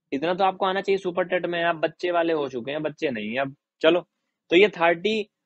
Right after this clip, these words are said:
ये कितना आ जाएगा? नाइंटी वन something आएगा। नाइंटी वन, थर्टी नाइन माइनस का, इसको घटा लोगे करके, कितना आएगा?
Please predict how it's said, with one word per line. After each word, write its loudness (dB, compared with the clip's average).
ये 2
कितना 0
आ 2
जाएगा? 2
नाइंटी 0
वन 0
something -6
आएगा। -4
नाइंटी 0
वन, 0
थर्टी -2
नाइन -2
माइनस -4
का, 2
इसको 0
घटा 2
लोगे 2
करके, -2
कितना -2
आएगा? -2